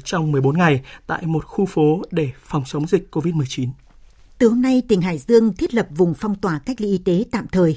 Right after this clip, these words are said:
Speaker 2: đối với khu phố Ngô Quyền, phường Phạm Ngũ Lão, thành phố Hải Dương, bán kính hai trăm năm mươi mét tính từ nhà hàng Thế Giới Bò Tươi, số ba mươi sáu đường Ngô Quyền, phường Phạm Ngũ Lão, thành phố Hải Dương,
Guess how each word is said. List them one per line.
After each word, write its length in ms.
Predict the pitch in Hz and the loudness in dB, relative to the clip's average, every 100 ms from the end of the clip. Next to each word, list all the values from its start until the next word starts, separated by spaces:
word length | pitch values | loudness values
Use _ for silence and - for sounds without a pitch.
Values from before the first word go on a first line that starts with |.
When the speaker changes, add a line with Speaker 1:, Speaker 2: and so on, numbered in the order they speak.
| - | 0
Speaker 2:
đối 160 | 180 | 2
với 200 | 185 185 | 2 2
khu 160 | 180 214 | 0 -4
phố 260 | - 185 185 | -2 -2 2
Ngô 100 | 233 | 2
Quyền, 320 | 208 190 165 131 - | 4 4 2 -2 0
phường 260 | 208 180 | 2 2
Phạm 220 | 170 190 175 | 0 -4 -4
Ngũ 120 | 202 | -6
Lão, 280 | 196 - 294 | -6 -4 -4
thành 160 | 220 165 | -4 -4
phố 140 | - | -4
Hải 180 | 202 165 | -4 -4
Dương, 280 | - 202 185 - - - - | 2 2 2 -6 -20 -18 -2
bán 160 | 196 233 | 0 2
kính 220 | 220 214 | 0 -2
hai 160 | - 240 | -4 -8
trăm 220 | 233 226 208 | -6 -6 -4
năm 120 | 202 | -2
mươi 80 | 208 | 0
mét 220 | 240 349 - - | 0 -2 -8 -2
tính 140 | 180 | 0
từ 100 | 240 | 2
nhà 160 | 208 175 | 0 -2
hàng 300 | 156 156 143 - | -2 -4 -6 -4
Thế 120 | 196 | -4
Giới 200 | 190 190 | -2 -4
Bò 120 | 208 170 | -4 -4
Tươi, 200 | 196 196 180 - - | -2 -2 -4 -18 -8
số 240 | - 196 | 2 4
ba 140 | 226 220 | 4 -2
mươi 100 | 208 | -4
sáu 360 | - 180 202 302 | -4 -2 0 -2
đường 200 | 196 180 | 2 2
Ngô 100 | 185 | 2
Quyền, 300 | 196 190 151 127 - - | 2 2 2 -4 -16 -6
phường 260 | - 208 185 | 6 6 6
Phạm 200 | 196 175 | -2 -4
Ngũ 100 | 160 | -4
Lão, 280 | 202 185 277 - | -6 -6 -8 -6
thành 120 | 160 | -8
phố 140 | 185 | -4
Hải 100 | 196 | -6
Dương, 260 | 127 190 | 0 0